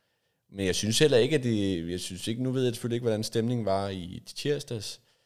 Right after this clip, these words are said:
men jeg synes ikke, det var nogen heksekedel, da jeg var over at se United Brighton. Altså, da de scorer Brighton til et nul, der er, ja, der er sgu mere gang i den inde, øh, på Københavns, øh, ja, bibli-, store bibliotek, end der,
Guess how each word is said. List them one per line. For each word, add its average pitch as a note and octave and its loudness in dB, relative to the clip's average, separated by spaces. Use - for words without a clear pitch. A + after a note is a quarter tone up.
men F#2+ 0
jeg F2+ 0
synes E2 -6
ikke, G2+ -2
det C#3+ 0
var C3 4
nogen A2 2
heksekedel, G2+ 0
da F2 2
jeg G#2 4
var A2 0
over G2 2
at G2+ -4
se F2 -4
United F#2 -4
Brighton. F#2 0
Altså, E2 -2
da F#2 0
de F2+ -10
scorer A#2 4
Brighton G#2+ 2
til G2 -6
et - -6
nul, G#2 -4
der G2 0
er, F2 -4
ja, F2+ -2
der F2 0
er G#2+ 2
sgu - -8
mere G2+ -4
gang G2+ -2
i G2 -2
den F#2+ -8
inde, G2 -4
øh, E2+ -8
på - -18
Københavns, F#2 -6
øh, E2+ -10
ja, - -14
bibli-, F2+ -6
store A2 2
bibliotek, G#2 -6
end F2+ -8
der, F2 -6